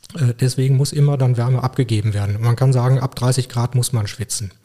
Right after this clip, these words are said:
Und wenn die Luft trocken ist, dann kann man ja auch schwitzen. Es ist halt anstrengend. Der Herzschlag verschnellert sich und, ähm, es kostet Kraft. Man ist dann erschöpft hinterher.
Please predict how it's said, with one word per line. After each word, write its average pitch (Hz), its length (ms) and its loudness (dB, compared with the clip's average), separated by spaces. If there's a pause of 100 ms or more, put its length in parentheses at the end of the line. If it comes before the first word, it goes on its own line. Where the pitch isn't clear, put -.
(440)
Und 131 100 0
wenn 143 120 4
die 147 60 2
Luft 165 200 -2
trocken 170 320 0
ist, 180 260 -2
dann 131 120 0
kann - 140 -2
man 160 120 0
ja 160 100 -2
auch 147 140 -2
schwitzen. 170 520 0
Es 151 120 -4
ist 147 160 -2
halt 135 180 -2
anstrengend. 107 600 -2
Der 117 80 0
Herzschlag 135 380 -4
verschnellert 135 560 -2
sich - 320 -6 (500)
und, 117 360 -2
ähm, 120 260 0
es 120 140 -6
kostet 127 320 -6
Kraft. - 320 -6
Man 120 120 0
ist 123 160 -6
dann 123 160 0
erschöpft 131 520 -6
hinterher. 170 580 0